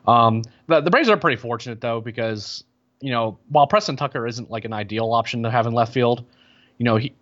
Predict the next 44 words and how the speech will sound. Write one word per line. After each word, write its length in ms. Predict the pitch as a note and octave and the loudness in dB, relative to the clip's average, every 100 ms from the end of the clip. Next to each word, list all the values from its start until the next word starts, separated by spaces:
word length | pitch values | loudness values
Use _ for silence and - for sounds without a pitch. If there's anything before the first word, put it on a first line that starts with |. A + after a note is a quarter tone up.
| _ C#3 | _ 0
I, 140 | D3+ | 2
I 80 | - | 2
don't 220 | F3 C3+ | 2 2
mind 260 | C3+ C3 A#2+ | 2 2 -2
if 80 | A#2+ | -4
he 100 | A#2+ | -2
has 200 | A#2+ A#2 | -2 -4
to 60 | |
play, 360 | G#2+ A#2 A2 G#2 A#2+ | -8 -6 -6 -8 -10
if 140 | A2+ | -6
plays 180 | C3 A2+ | -4 -4
the 80 | A#2 | -6
position 420 | A2+ A2 A#2 A2 | -6 -6 -6 -6
given 200 | A2+ A2 | -6 -6
the 80 | G2+ | -8
situation. 680 | G#2+ A2 G#2 G#2 B2 A#2 - - _ - | -8 -6 -6 -4 -6 -8 -14 -20 _ -6
Uh, 220 | A2 A2+ - | 0 2 2
and, 280 | D3 D3 E3+ | 0 2 2
you 40 | |
know, 100 | D3+ | 4
there's 180 | E3 D#3+ | 4 4
an 60 | |
outside 280 | D#3+ F3 D#3+ | 2 2 0
chance 280 | - E3 D#3 | 0 -4 -4
that, 80 | D3 | -6
you 60 | |
know, 120 | D3 C3 | -4 -2
if, 80 | |
like, 180 | C#3+ C3+ | -2 -4
if 180 | C3 - | -6 -4
Tucker 460 | C#3+ B2+ C#3 B2+ A2 _ _ - | -2 0 -2 -4 -8 _ _ -6
doesn't 240 | B2 B2 | -6 -2
really 140 | B2+ | -2
work 260 | B2 A#2+ B2+ | 0 0 4
out, 320 | B2+ B2 - | 2 2 -2
that, 240 | B2+ G2+ _ _ | -2 -2 _ _
you 100 | B2+ | -4
know, 60 | A#2 | 0
Dustin 260 | B2 - | 0 -2
Peterson's 480 | A2+ B2 A#2 B2 A#2 | -2 -2 -2 -4 -2
down 200 | A#2+ A#2 | 0 0
there 180 | A2+ A2 | 0 -2
in 80 | G#2+ | -2
Gwinnett, 360 | A2 A2+ A2 | 0 0 -2